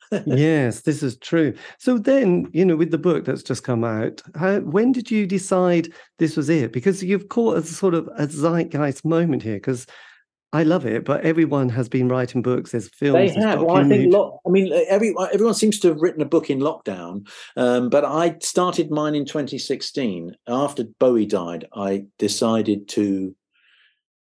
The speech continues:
Speaker 1: I was back with Iggy, you know, in the middle of that,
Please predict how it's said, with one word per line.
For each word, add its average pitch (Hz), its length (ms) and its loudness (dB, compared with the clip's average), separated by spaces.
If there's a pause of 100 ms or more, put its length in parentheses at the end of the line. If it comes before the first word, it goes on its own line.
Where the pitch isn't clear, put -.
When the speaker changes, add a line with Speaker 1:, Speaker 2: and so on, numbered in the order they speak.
(680)
Speaker 1:
I 131 60 2
was 135 100 2
back 160 260 -2
with 143 180 2
Iggy, 101 460 0
you 120 120 -2
know, 87 260 -4 (640)
in 113 80 -4
the 117 60 -2
middle 117 240 2
of 101 100 0
that, 85 320 -8